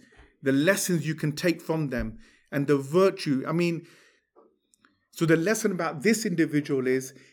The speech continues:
he didn't care about the dunya. He didn't care about anything other than the fact that he wanted to please Allah.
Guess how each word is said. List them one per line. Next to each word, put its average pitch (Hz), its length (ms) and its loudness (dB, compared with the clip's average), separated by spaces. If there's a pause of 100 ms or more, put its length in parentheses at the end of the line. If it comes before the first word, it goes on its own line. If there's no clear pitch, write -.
(120)
he 185 220 -4
didn't 160 280 -4
care 180 260 0
about 147 240 -2
the 135 80 -2
dunya. 127 460 -4 (1000)
He 170 160 -2
didn't 190 200 -4
care 180 140 2
about 160 360 -2
anything 220 560 2
other 165 240 -2
than 147 360 -4 (200)
the 135 100 -2
fact 165 320 -6
that 160 100 -4
he 151 100 -2
wanted 147 280 -6
to 135 80 -4
please 143 340 -8
Allah. 135 440 -6